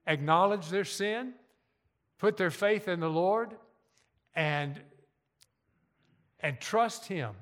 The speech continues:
to lead them. God can use anybody who will acknowledge that they're a sinner, turn from that, and follow after the Lord Jesus Christ. So it doesn't matter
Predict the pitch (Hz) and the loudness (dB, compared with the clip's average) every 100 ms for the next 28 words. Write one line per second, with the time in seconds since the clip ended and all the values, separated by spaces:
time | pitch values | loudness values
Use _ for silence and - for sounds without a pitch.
0 | - _ _ _ _ 196 196 269 208 139 | -20 _ _ _ _ -4 -2 -4 -4 -6
1 | 127 123 226 254 151 131 165 175 - _ | -6 0 2 4 2 -2 -6 -12 -18 _
2 | _ _ _ _ - 175 156 160 220 240 | _ _ _ _ -2 0 0 -2 0 0
3 | 208 196 - _ 208 294 320 185 117 107 | -2 -6 -10 _ -2 2 2 2 -2 -4
4 | 117 170 - _ _ _ - 175 160 151 | -8 -10 -16 _ _ _ -4 0 2 2
5 | 147 131 139 - 143 143 196 262 254 190 | 2 2 0 -4 -4 4 6 6 4 0
6 | 180 165 165 160 - 220 175 135 - _ | -6 -4 -4 -4 -6 -8 -8 -10 -14 _
7 | _ _ _ _ _ _ - - 269 240 | _ _ _ _ _ _ 2 6 6 4
8 | 170 143 120 113 - _ _ _ _ _ | -2 -6 -6 -10 -14 _ _ _ _ _
9 | _ _ 117 - 185 196 196 196 160 160 | _ _ -12 2 6 6 4 2 0 -2
10 | 151 151 147 143 143 143 123 139 131 131 | -2 -8 -8 -6 -6 -6 -8 -10 -10 -14
11 | - 139 120 113 - 143 170 196 185 165 | -8 -6 -6 -8 -8 0 2 2 -2 -4
12 | 180 196 196 | -2 -2 -4